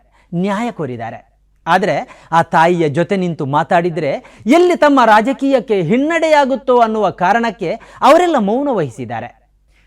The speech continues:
ಬೇರೆ ದಾರಿ ಇಲ್ಲದೆ ಆ ತಾಯಿ ಬೀದಿಗೆ ಬಂದಿದ್ದಾರೆ. ನಿಜವಾಗಿ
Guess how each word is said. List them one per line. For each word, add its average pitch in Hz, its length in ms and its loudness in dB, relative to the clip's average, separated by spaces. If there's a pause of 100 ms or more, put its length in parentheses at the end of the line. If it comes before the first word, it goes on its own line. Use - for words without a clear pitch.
(100)
ಬೇರೆ 240 280 6
ದಾರಿ 196 340 2
ಇಲ್ಲದೆ 208 360 0 (220)
ಆ 147 120 -2
ತಾಯಿ 160 400 -8 (120)
ಬೀದಿಗೆ 202 420 -6
ಬಂದಿದ್ದಾರೆ. 110 500 -14 (840)
ನಿಜವಾಗಿ 294 480 4